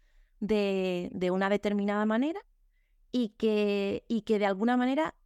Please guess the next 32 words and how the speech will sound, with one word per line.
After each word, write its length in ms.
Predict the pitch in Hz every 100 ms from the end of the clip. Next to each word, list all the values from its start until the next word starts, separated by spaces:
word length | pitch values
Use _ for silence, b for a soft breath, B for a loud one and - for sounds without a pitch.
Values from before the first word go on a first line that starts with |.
| _ -
digamos 360 | 202 202 240
que, 160 | - 220
claro, 240 | 240 208
eso 240 | 196 208 240
es, 300 | 262 302 - _ _ _ _ -
eh, 320 | 208 202 190
complejo. 560 | - 208 202 220 220 196
Complejo 360 | 202 202 214
significa 480 | 254 254 254 262 285
que 160 | 269 226
hay 260 | 226 175 - _
más 340 | 202 208 247
información 880 | 269 269 - 247 240 226 214 240 285 427 _
dentro 400 | 220 233 233 226
de 80 | 226
ese, 560 | 226 - 226 220 214 214
de 140 | 196
esa 160 | 220 220
organización, 720 | 208 208 208 196 185 214 302 - _ _
que 100 | -
podemos 280 | 196 190 196
llamar 220 | 208 202
sistema, 520 | 202 208 - 220 269 415 _ _ _ _ _ _ _ _
de 220 | 202 233
la 180 | 226 214
que 340 | - 220 214
es 120 | 247
visible 560 | 247 233 - 247 196 170 _ _ _ - -
a 140 | 208
los 200 | 208 196
ojos, 360 | 185 - 170 -
¿no? 180 | 254